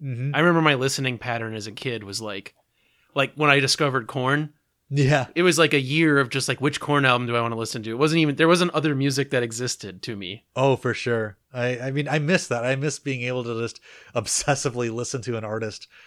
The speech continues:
Speaker 1: like that. And so he's breaking for, like, up to nine hours, or, sorry, five hours a day.
Speaker 2: Jeez.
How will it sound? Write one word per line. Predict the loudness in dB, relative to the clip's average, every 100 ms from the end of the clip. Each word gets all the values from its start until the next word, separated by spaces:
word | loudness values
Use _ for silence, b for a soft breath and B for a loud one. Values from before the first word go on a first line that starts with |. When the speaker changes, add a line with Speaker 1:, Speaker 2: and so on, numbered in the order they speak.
| b -2
Speaker 1:
like | -2 0
that. | 0 0 0 -8 b b b b b b _ _
And | 0
so | 2 2
he's | 2 0
breaking | 2 2 2 -2
for, | -4 -4
like, | -2
up | -6 -2
to | -4
nine | -4 -6 -4
hours, | -4 -4 -4 -6 -8 -10
or, |
sorry, | -4 -2 -2 0
five | 2 4 4
hours | 0 -2
a | -4
day. | -4
Speaker 2:
Jeez. | -6 -6 -6 -4 -6